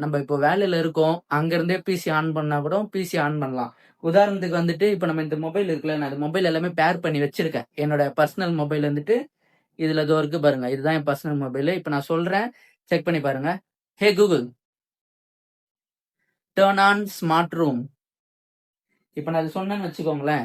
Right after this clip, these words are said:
கமெண்ட் வந்து பிக் பண்ணும். கமெண்ட் பிக் பண்ணோனே என் லைட் எரியுதுங்களா? இங்க பாருங்க.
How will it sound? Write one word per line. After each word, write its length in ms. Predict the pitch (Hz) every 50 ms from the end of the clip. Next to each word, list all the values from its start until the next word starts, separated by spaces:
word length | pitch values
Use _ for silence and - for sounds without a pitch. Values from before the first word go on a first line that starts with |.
| - -
கமெண்ட் 340 | - 165 165 180 185 170 170
வந்து 160 | 160 156 156 151
பிக் 220 | 165 156 - -
பண்ணும். 260 | 180 160 131 117 - - _ _ _ _ _ _ _
கமெண்ட் 320 | - 160 175 190 190 170
பிக் 200 | 175 175 151 -
பண்ணோனே 300 | 175 170 165 160 165 196 226 240 240 - _ -
என் 200 | 147 147 143 147
லைட் 240 | 156 151 - 170 165
எரியுதுங்களா? 440 | 160 147 143 143 143 143 147 156 143
இங்க 160 | 135 135 135
பாருங்க. 300 | 139 143 139 131 120 113